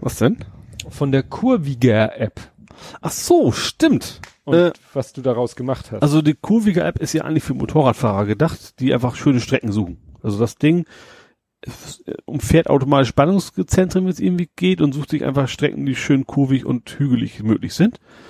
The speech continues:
Speaker 1: Ähm, und da ich eben auch gerne so ein bisschen kurvig mit dem Auto dann allerdings fahre, habe ich mir die, äh,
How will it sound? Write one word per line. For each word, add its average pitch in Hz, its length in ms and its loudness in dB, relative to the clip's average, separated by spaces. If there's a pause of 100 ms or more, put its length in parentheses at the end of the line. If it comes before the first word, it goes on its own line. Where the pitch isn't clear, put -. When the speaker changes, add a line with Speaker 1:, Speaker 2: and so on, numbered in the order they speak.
(320)
Speaker 1:
Ähm, 143 380 4 (1000)
und 127 140 -2
da 120 140 2
ich 117 120 -4
eben 117 140 0
auch 127 200 0
gerne 143 320 2
so 127 140 0
ein 135 80 0
bisschen 143 500 -2
kurvig 156 480 0
mit 127 120 -2
dem 117 60 -2
Auto 180 300 2
dann 196 160 -2
allerdings 190 240 -2
fahre, 165 380 2
habe 143 120 0
ich 131 60 -6
mir 135 140 2
die, 131 400 2
äh, - 120 -8